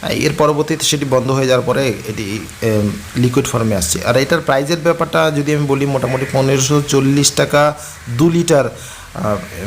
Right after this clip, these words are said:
এই ওষুধটার দাম রয়েছে। তো এই ওষুধটা, আহ, কিনে কিন্তু আপনারা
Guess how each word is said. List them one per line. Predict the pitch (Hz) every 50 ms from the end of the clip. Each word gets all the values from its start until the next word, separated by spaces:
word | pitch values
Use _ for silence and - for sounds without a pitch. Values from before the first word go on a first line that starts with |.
| 110 107
এই | 104 101 110 117 110 107 101 - -
ওষুধটার | - 117 113 - 117 113 131 120 110
দাম | 120 117 113 107
রয়েছে। | 110 107 104 - 143 165 180 180 - - - - 151 - -
তো | - 151 - -
এই | 175 196 202
ওষুধটা, | 196 190 185 - 190 190 202 190 180 180 - -
আহ, | 139 131 135
কিনে | - 156 156 156 160
কিন্তু | 151 160 160 151 160
আপনারা | 151 147 147 147 143 139 147 147 147 147 -